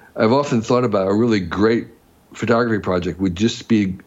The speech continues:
to go around and photograph the background stuff, wherever we are, the background in the city you are, the background, by the background, I mean, like, you know,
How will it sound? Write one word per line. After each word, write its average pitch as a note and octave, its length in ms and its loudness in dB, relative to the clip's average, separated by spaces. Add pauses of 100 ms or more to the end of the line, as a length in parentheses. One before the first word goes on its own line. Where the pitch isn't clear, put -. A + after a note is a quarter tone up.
to - 80 -10
go G2+ 160 2
around F#2+ 680 0
and F2+ 440 0 (640)
photograph A#2 720 0
the G2+ 140 0
background F2+ 840 -4 (440)
stuff, - 640 -6 (1160)
wherever G2+ 360 2
we F#2+ 160 0
are, D#2 340 -4
the - 80 -6
background F#2 420 0
in F2 160 0
the E2+ 60 0
city G#2+ 300 2
you F#2+ 140 2
are, F#2 140 2
the E2+ 100 0
background, E2+ 920 0
by F2 140 2
the F#2+ 120 2
background, F#2+ 420 0
I F2+ 60 0
mean, F2+ 220 2
like, E2+ 360 0
you E2+ 60 2
know, D2+ 280 -2